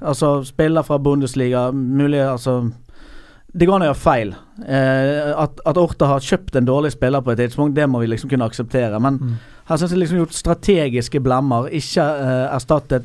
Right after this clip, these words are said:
Speaker 1: viktige spillere som var nødt til å forsvinne ut.
Speaker 2: Mm.
Speaker 1: Eh, og så at man har fylt på med noe spennende, noe har man, noe har man truffet med, noe har man ikke truffet med. Det er på en måte en del av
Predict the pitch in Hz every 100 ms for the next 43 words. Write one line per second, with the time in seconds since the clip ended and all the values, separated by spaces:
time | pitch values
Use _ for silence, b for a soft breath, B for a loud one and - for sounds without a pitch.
0 | - 139 139 - 185 151 - 135 139 139
1 | 139 147 135 120 117 120 123 151 202 -
2 | - - 123 107 B B B B B _
3 | - 139 135 135 139 156 175 156 151 147
4 | 143 156 143 - 160 139 139 160 156 143
5 | 139 160 156 214 196 226 262 147 160 156
6 | 139 131 151 135 135 156 165 135 139 156
7 | 139 135 135 143 135 127 120 135 127 170
8 | 151 165 156 151 151 143 143 156 143 139
9 | 131 120 120 113 113